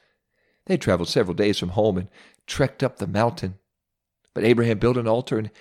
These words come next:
brought everything he needed to offer a sacrifice to God in worship. Abraham was not leaving without offering something to God. He went over, took the ram, and offered it to the Lord as a burnt offering. As the fire from that sacrifice went up,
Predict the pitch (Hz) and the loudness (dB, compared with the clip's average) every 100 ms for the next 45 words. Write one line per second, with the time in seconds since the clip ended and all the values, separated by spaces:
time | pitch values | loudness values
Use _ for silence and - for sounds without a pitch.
0 | - _ - 139 135 170 202 190 175 180 | -20 _ 2 4 4 2 0 0 -2 0
1 | 160 131 110 - 131 117 113 127 131 117 | 0 0 0 0 0 -2 -2 -4 -4 -6
2 | - 113 - - 110 117 117 104 101 - | -4 -4 -4 -4 -2 -2 -2 -4 -4 -4
3 | - - - _ - 170 175 165 165 127 | -6 -10 -20 _ -2 0 2 0 0 -2
4 | 110 127 135 165 185 180 - 139 123 101 | -6 -8 -4 0 0 0 -2 -2 0 -2
5 | 92 - _ - 101 98 - - 98 - | -6 -10 _ -6 -4 -4 -2 -2 -2 -4
6 | 92 113 - - - 156 113 87 87 87 | -10 -10 -12 -8 -2 -2 -2 -4 -6 -6
7 | - - - - - - _ _ _ _ | -10 -8 -8 -8 -12 -18 _ _ _ _
8 | _ _ _ _ _ _ _ 120 104 92 | _ _ _ _ _ _ _ 0 2 2
9 | 98 110 117 _ _ _ _ _ _ 143 | 0 -4 -10 _ _ _ _ _ _ -4
10 | - 101 95 101 110 95 - 107 123 117 | -2 -4 -2 -2 -2 -6 -2 0 0 -4
11 | - 165 - 120 101 98 95 95 95 98 | -4 -6 -6 -6 -4 0 0 -2 -4 -4
12 | 85 87 101 80 - _ _ _ _ _ | -4 -6 -10 -16 -20 _ _ _ _ _
13 | _ _ _ _ _ 104 104 - 123 120 | _ _ _ _ _ -4 -2 0 0 0
14 | 131 127 - 127 - 123 123 131 - 139 | -2 -6 -4 -6 -6 -4 -2 -2 -4 -4
15 | 98 - | -4 -6